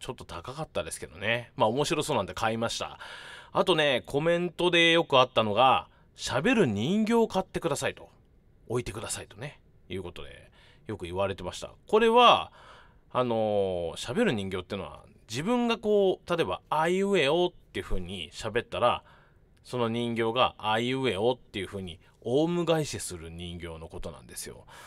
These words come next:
なので、もし霊体がそこで何か喋った場合、霊の声を聞くことができるっていう意味で、喋る人形を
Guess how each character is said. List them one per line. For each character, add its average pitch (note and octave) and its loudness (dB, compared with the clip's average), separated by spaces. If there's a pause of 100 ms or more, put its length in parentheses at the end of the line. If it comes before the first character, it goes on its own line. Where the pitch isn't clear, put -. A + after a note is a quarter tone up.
(420)
な E3+ 0
の D#3+ -2
で、 D3+ 0
も G3 -2
し F#3 -4 (240)
霊 D#3 -2
体 E3 -2
が F#3 2 (200)
そ - -4
こ C3+ -2
で B2 -2
何 C3+ -4
か G2 -4
喋 C3+ -4
っ D#3 -20
た C3 -4
場 C3+ -2
合、 C#3+ 0 (600)
霊 D3+ 2
の B2 -2
声 C#3 0
を E3+ 4 (280)
聞 - -18
く F#3+ -8
こ C#4 2
と G#3+ 2
が D3+ 4
で A2+ 0
き A#2+ -4
る D#2+ -8 (320)
っ - -20
て C#3+ 0
い C#3+ 0
う C#3+ 0
意 C#3 0
味 A#2+ -2
で、 D3+ 2 (640)
喋 A2 -4
る G2+ -4
人 E2 -10
形 F2+ -10
を C#3 -2